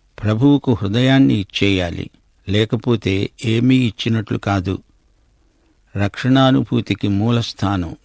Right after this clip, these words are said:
నీ హృదయమే. ప్రియ సోదరీ సోదరులారా, గమనించండి. పరిశుద్ధాత్మ మనలో,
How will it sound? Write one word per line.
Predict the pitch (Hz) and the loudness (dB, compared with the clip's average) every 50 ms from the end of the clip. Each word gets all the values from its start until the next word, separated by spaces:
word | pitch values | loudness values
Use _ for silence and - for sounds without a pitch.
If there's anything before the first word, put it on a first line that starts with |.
| - 117 | -8 -6
నీ | 107 107 98 | -4 -4 -4
హృదయమే. | - - 95 92 92 104 107 110 107 104 104 98 92 85 - _ _ _ _ _ _ _ _ _ _ _ _ _ _ _ _ - | -4 -6 -8 -4 -4 -2 -2 0 0 0 0 -2 -4 -4 -8 _ _ _ _ _ _ _ _ _ _ _ _ _ _ _ _ 0
ప్రియ | 113 113 107 | 2 2 2
సోదరీ | 101 - - 117 113 120 117 135 123 135 135 127 | 0 -2 -2 0 0 2 2 2 4 4 2 2
సోదరులారా, | - - 107 107 101 104 95 92 92 92 92 92 95 98 104 127 120 - - - 95 104 | 0 -2 -2 -2 -2 -2 -4 -2 -2 -2 -2 -2 -2 -4 -4 -6 -8 -10 -12 -6 -4 -2
గమనించండి. | 104 107 113 117 113 98 - - 95 92 92 87 95 107 131 143 _ _ _ _ _ _ _ _ _ _ - 107 | -2 0 0 -2 -2 -4 -4 -4 -4 -4 -4 -4 -4 -6 -6 -8 _ _ _ _ _ _ _ _ _ _ -6 -4
పరిశుద్ధాత్మ | 101 113 117 - - 127 117 117 123 127 131 131 - - 113 110 104 104 | -2 -2 -2 -2 -4 -4 -2 -2 -2 -2 -2 -2 -4 -4 -4 -4 -2 -2
మనలో, | 110 104 98 98 104 117 120 117 120 127 135 - 156 | -4 -4 -2 -2 0 0 2 2 2 2 2 0 -2